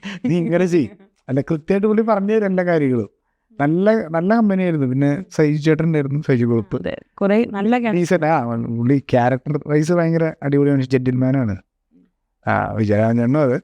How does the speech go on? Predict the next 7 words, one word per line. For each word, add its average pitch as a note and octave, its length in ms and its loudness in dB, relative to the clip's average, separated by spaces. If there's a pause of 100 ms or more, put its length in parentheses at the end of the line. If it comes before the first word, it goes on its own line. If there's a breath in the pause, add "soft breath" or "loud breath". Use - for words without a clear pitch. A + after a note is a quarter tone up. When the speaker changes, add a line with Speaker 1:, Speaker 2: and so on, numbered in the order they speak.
(420)
Speaker 1:
പിന്നെ A#2 440 0 (720)
അതൊക്കെ A#2 240 0
നമുക്ക് E3+ 200 2
എക്സ്പീരിയൻസ് D#3+ 520 0
ആണല്ലോ. C#3+ 200 0
ഇവര് B2+ 140 2
ഓരോ, D3+ 300 2